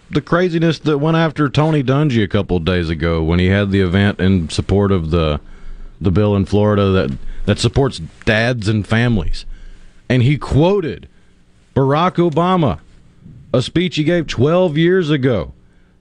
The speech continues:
gave an exact quote from Obama's speech about,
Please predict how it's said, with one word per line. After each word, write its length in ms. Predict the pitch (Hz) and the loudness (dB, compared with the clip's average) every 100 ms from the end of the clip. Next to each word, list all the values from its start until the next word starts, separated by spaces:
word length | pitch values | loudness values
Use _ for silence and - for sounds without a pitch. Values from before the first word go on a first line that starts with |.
| _ _ | _ _
gave 180 | 135 160 | 0 0
an 80 | 147 | 0
exact 540 | 98 107 151 175 - | -2 0 0 0 -4
quote 420 | - 185 175 104 | -2 0 0 -2
from 160 | - 135 | 0 2
Obama's 560 | 131 120 131 165 156 - | 2 2 0 2 0 -2
speech 640 | - 170 170 - - - - - - - - | -4 -2 -2 -4 -10 -8 -4 -2 -4 -4 -2
about, 560 | 123 135 156 123 - | 0 0 0 -2 -6